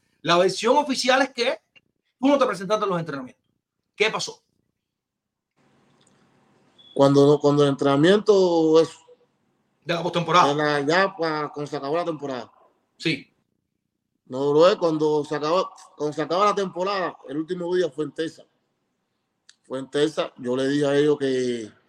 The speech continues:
Speaker 2: que me iba para mi casa. Y ya para la casa, que esos días, ¿sabes? Le-, porque el equipo tenía cuatro,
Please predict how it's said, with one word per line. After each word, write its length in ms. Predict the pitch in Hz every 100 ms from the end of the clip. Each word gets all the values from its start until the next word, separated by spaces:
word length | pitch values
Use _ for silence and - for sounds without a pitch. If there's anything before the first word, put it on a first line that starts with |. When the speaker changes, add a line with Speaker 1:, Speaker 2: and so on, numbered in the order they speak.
| _ _ _ _ _ _
Speaker 2:
que 100 | -
me 100 | 127
iba 100 | 139
para 100 | 143
mi 80 | 147
casa. 340 | 143 180 220 - _ _ _ _ _ _ _ -
Y 60 | 131
ya 120 | 139
para 180 | 151 147
la 60 |
casa, 320 | 143 180 214
que 100 | 143
esos 280 | 139 165 156
días, 380 | 156 190 185 170
¿sabes? 260 | 190 185 139
Le-, 160 | 123
porque 200 | - 123
el 80 | 131
equipo 260 | 123 151 156
tenía 240 | 147 156
cuatro, 380 | 147 151 147 143